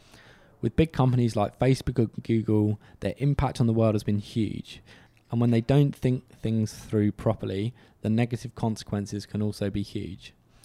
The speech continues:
As a company that has the ambition of getting to that sort of scale, we need to be aware of that and proactively thinking about how we ensure that the impact we have is a positive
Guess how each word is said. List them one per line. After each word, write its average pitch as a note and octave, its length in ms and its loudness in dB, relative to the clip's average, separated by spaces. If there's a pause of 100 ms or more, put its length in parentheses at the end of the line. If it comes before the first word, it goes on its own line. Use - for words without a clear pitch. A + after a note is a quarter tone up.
(500)
As D3 160 4
a E3+ 60 4
company C3+ 640 4 (120)
that G#2+ 240 -2
has C#3+ 240 0
the C3 120 2
ambition A2+ 880 0
of - 200 -8
getting G2+ 220 -4
to G#2 100 -10
that A2+ 220 -6
sort G#2 300 -6
of - 40 -16
scale, A2+ 540 -2 (560)
we G#2+ 120 0
need C3 180 4
to - 60 -14
be B2 140 4
aware G#2+ 560 4 (360)
of G2+ 160 -10
that F#2+ 280 -4
and F#2+ 140 -6
proactively A2+ 560 0
thinking G#2+ 260 -4
about G2 260 -2
how G#2 200 -2
we A#2 100 2
ensure A2 340 0
that F2+ 100 -2
the F#2+ 140 -4
impact G2+ 420 -6
we G2 100 -6
have F#2+ 360 -10
is - 140 -14
a - 60 -8
positive - 560 -10